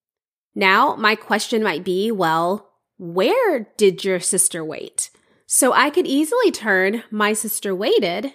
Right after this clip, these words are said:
into, "My sister waited at the bus stop under the drizzling rain." I now know that it wasn't just that she was just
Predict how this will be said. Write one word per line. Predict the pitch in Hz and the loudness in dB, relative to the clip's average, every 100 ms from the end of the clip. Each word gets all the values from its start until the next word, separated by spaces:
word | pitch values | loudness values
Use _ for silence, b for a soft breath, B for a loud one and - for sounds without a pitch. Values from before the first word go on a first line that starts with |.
| _ | _
into, | 208 196 - 185 165 170 277 - _ _ _ - | -2 -2 -2 -2 -2 -2 -2 -6 _ _ _ -2
"My | 226 | 0
sister | 220 302 302 359 320 | 2 0 -2 -2 0
waited | 285 415 269 233 247 - - | 2 2 2 0 -2 -4 2
at | 311 339 - | 4 4 0
the | 339 | -4
bus | 254 320 - | 0 0 2
stop | - - - - - _ - | 0 0 -8 -12 -20 _ 0
under | 277 330 311 180 160 226 277 _ - | 4 6 4 0 -2 -6 -8 _ -6
the | 339 | -4
drizzling | 233 196 202 254 277 | 0 0 0 -4 -2
rain." | 359 381 - - _ _ _ _ _ - | -2 -2 -6 -12 _ _ _ _ _ 2
I | 269 311 | 2 2
now | 269 277 403 | 0 0 0
know | 311 190 190 202 | 2 0 0 -2
that | 208 | -2
it | 214 208 | -2 -2
wasn't | 190 214 277 392 175 | -2 -2 -2 -4 -4
just | 208 190 - | -2 -2 -2
that | 196 - | -6 -6
she | - 208 | -6 -4
was | 196 180 | -2 -2
just | - 175 - - | -2 0 0 -2